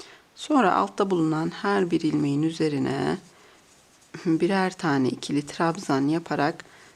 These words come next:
sıra sonuna kadar devam ediyorum. Bakın. Alttaki ilmekleri takip ediyorum. Bakın altta son ilmeğimin üzerine de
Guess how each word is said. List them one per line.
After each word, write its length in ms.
sıra 380
sonuna 500
kadar 480
devam 400
ediyorum. 520
Bakın. 380
Alttaki 520
ilmekleri 540
takip 420
ediyorum. 400
Bakın 200
altta 440
son 460
ilmeğimin 480
üzerine 540
de 160